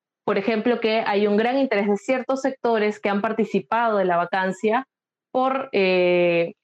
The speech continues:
retroceder con la reforma universitaria que se ha estado dando en los últimos años, porque estos sectores son,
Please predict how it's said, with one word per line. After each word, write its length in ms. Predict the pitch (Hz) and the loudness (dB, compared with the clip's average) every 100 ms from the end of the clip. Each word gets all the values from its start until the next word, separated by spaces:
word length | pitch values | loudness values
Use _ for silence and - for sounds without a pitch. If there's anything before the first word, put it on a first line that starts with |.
| _ | _
retroceder 840 | 202 226 214 208 208 208 220 285 294 | -2 0 0 0 0 0 0 0 0
con 260 | 254 254 | 0 2
la 120 | 254 240 | 0 0
reforma 460 | 208 - 240 240 | -2 -2 0 0
universitaria 800 | 240 226 202 190 - 165 214 226 | 2 2 2 -2 -6 -4 0 0
que 100 | 226 | -2
se 100 | 180 | -4
ha 40 | 180 | -6
estado 300 | - 202 208 | -2 0 2
dando 200 | 202 214 | 2 2
en 80 | |
los 180 | 185 180 | 0 0
últimos 520 | 220 208 220 185 180 | -2 0 0 0 0
años, 440 | 160 202 180 226 _ _ _ _ _ | -2 0 0 -2 _ _ _ _ _
porque 300 | - 311 320 | -4 -2 -2
estos 240 | 277 269 285 | -2 -2 -2
sectores 520 | 254 - 262 262 277 | -2 -2 -2 0 -2
son, 280 | 277 262 | 0 0